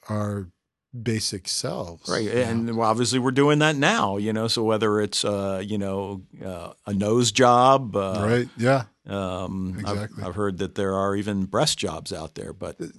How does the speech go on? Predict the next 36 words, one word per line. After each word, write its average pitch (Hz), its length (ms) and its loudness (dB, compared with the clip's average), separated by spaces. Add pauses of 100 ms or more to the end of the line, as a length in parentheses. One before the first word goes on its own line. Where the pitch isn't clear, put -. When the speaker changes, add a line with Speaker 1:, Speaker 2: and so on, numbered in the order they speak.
Speaker 1:
can 170 240 0
they 269 120 4
do 311 180 0
that? 349 240 -2 (160)
Speaker 2:
That's 113 640 -2
what 127 80 4
I 131 80 6
hear. 127 340 2
Speaker 1:
That's 143 220 -8
outstanding. 139 500 -6
Speaker 2:
So, 90 120 -6
Speaker 1:
I 90 140 -8
didn't 135 140 -6
Speaker 2:
yeah, 139 220 2
Speaker 1:
know 95 40 0 (100)
that. 80 120 -16
Speaker 2:
yeah, 101 240 -4 (100)
I, 101 180 -6 (640)
so, - 500 -6 (840)
I'm 175 320 -2
not 165 180 12
sure 151 140 6
I'm 127 120 8
in 113 80 4
favor 127 420 6
of 98 100 4
that, 98 300 0
but, 98 280 0 (160)
uh, 98 200 -2
that's 98 300 -2
Speaker 1:
Yeah. 104 60 -2
Speaker 2:
a - 300 -8
story 107 300 0
for 110 140 -6
another 101 260 -2
day. 104 400 -2